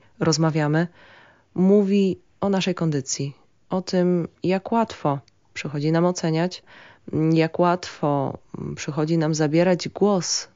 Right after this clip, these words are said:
w sytuacji, kiedy nie mamy wszystkich informacji, ale co jest bardzo ważne. Jak wiele pytań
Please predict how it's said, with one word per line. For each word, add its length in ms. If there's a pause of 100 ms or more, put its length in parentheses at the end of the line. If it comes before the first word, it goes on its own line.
w 60
sytuacji, 440
kiedy 240
nie 160
mamy 300
wszystkich 420
informacji, 600
ale 200
co 140
jest 240
bardzo 400
ważne. 440 (1500)
Jak 180
wiele 240
pytań 480